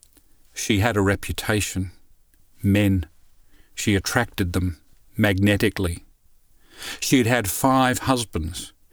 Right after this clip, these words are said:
and now lived with a bloke, unmarried. In those days, it was a scandal. The women resented her.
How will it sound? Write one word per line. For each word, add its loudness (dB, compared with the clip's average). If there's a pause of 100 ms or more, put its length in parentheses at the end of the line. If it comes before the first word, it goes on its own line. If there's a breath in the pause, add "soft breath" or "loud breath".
(180 loud breath)
and 4
now 4
lived 4
with 4
a 2
bloke, 0 (200)
unmarried. 2 (680 soft breath)
In 2
those 4
days, 2
it 2
was 2
a 2
scandal. 2 (1000)
The 4
women 4
resented 2
her. -2